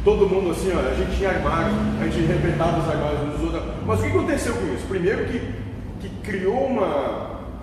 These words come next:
uma, uma conexão entre esses caras, que a gente,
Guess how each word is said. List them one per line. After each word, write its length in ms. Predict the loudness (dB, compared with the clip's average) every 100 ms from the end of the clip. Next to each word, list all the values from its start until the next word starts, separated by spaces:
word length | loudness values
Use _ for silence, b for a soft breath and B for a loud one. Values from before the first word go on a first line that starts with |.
| -12 -10
uma, 220 | -6 -4 -2
uma 200 | -4 -4
conexão 640 | -4 -2 -2 -4 -4 -2 -2
entre 380 | -4 -4 -2 -2
esses 240 | -4 -6
caras, 320 | -6 -4 -4
que 60 | -6
a 40 |
gente, 220 | -6 -8